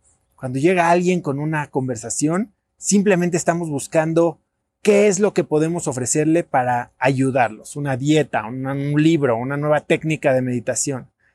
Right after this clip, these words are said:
Y eso es escuchar para solucionar. Lo que hacemos es, ¿cómo puedo ver tu problema y utilizar algo de mi experiencia para resolverlo? Y si bien ambas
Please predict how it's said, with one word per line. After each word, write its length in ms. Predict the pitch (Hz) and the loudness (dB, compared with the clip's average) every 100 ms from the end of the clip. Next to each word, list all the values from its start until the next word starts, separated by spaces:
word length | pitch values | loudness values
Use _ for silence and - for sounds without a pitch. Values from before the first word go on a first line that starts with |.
| _ | _
Y 120 | 175 | -2
eso 120 | 196 | 0
es 80 | 202 | -2
escuchar 540 | 196 - 147 175 165 - | -4 -4 -2 0 0 0
para 400 | 156 135 120 _ | 0 0 -4 _
solucionar. 680 | - 139 127 120 131 117 - _ _ _ _ - | -6 -4 -2 -4 -8 -12 -20 _ _ _ _ -4
Lo 100 | 170 | 0
que 80 | |
hacemos 380 | 214 226 254 240 | 2 2 0 0
es, 300 | 226 190 - _ _ | 0 0 -6 _ _
¿cómo 260 | - 269 226 | -2 0 0
puedo 340 | 233 220 214 | 2 2 4
ver 260 | 196 208 190 | 4 2 0
tu 260 | - 233 | -4 -4
problema 480 | 226 190 170 180 190 | 0 2 2 2 0
y 100 | 175 | 0
utilizar 480 | - 156 151 190 202 | -2 -2 -2 -2 -2
algo 240 | 196 180 | 0 0
de 100 | 165 | 0
mi 260 | 160 196 226 | 0 0 -2
experiencia 880 | 220 - 175 156 160 147 175 208 - _ _ _ | -4 -2 0 2 0 0 -2 -2 -6 _ _ _
para 240 | 151 139 135 | 2 2 2
resolverlo? 680 | 131 - 127 117 113 - _ _ _ _ _ _ _ _ _ _ _ _ | 0 -2 -4 -4 -12 -14 _ _ _ _ _ _ _ _ _ _ _ _
Y 520 | 190 196 196 190 - _ - | 2 4 2 0 -6 _ -6
si 180 | - | 0
bien 220 | 180 240 269 | 2 2 2
ambas 560 | 254 254 226 - - | 4 2 2 -2 -8